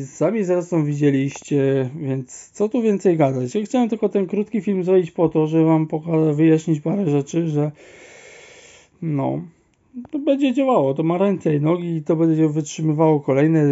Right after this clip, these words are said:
generacje gier i cuda na kiju po prostu, dlatego że jeżeli wiesz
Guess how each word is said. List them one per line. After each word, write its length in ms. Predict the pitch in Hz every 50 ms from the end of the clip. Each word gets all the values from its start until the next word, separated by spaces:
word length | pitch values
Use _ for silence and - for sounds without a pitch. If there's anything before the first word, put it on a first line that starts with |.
| 139 135 131 131 131 127 131 131 131
generacje 720 | 135 143 147 147 147 147 147 147 147 143 - - 135 131
gier 420 | 131 135 143 151 156 156 156 156 151
i 340 | 143 139 135 135 135 131 143 - _ _ _ _ _ _ _ _ _ - 233 208 208 214 202 -
cuda 280 | - 277 262 294 285
na 120 | 285 277 262
kiju 280 | - 240 - 147 135
po 120 | 135 139 143
prostu, 320 | - 165 139 135 - 156
dlatego 400 | 151 175 180 - 208 208 214 208
że 140 | 190 190 208
jeżeli 640 | 202 196 185 180 190 190 175 165 165 165 170 214 - _ _ _ -
wiesz 500 | 147 - 165 175 233 269 247 - 196